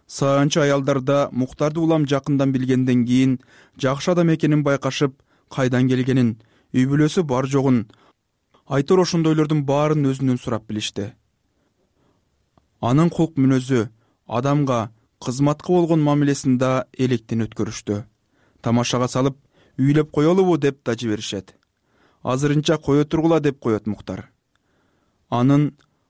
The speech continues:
аял атпайдан ушунчалык көңүлү калган эле. Кээ түндөрү коколой башы калганына капаланып, ичи өрттөнөт. Аялдар аны билбей,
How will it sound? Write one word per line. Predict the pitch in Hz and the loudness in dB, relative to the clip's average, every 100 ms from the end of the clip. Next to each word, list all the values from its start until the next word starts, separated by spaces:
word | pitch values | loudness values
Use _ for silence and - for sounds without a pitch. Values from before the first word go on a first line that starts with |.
| _ | _
аял | 127 127 180 | -4 0 2
атпайдан | 180 175 165 156 156 | 0 -2 -2 0 2
ушунчалык | 147 - 151 147 147 | 0 -2 -2 0 0
көңүлү | 131 131 123 | 2 2 2
калган | 117 117 104 101 | -2 -6 -6 -8
эле. | 98 113 _ _ _ _ _ _ 117 | -8 -14 _ _ _ _ _ _ -2
Кээ | 120 131 131 | 0 0 0
түндөрү | 135 131 135 139 127 _ _ | 0 2 2 2 0 _ _
коколой | - 143 - 160 156 | -6 -4 0 2 2
башы | 151 160 | 0 -2
калганына | - 147 139 139 135 135 | -2 -2 0 0 0 0
капаланып, | 135 131 127 127 127 _ _ - | -2 0 2 0 -2 _ _ -12
ичи | 120 - 117 | -10 -2 -4
өрттөнөт. | - - 107 98 - _ _ _ _ _ | -4 -6 -6 -6 -14 _ _ _ _ _
Аялдар | - 117 127 127 139 131 | -4 -2 0 0 -2 -2
аны | 131 127 | 0 0
билбей, | 131 123 123 131 123 | 0 0 0 0 -2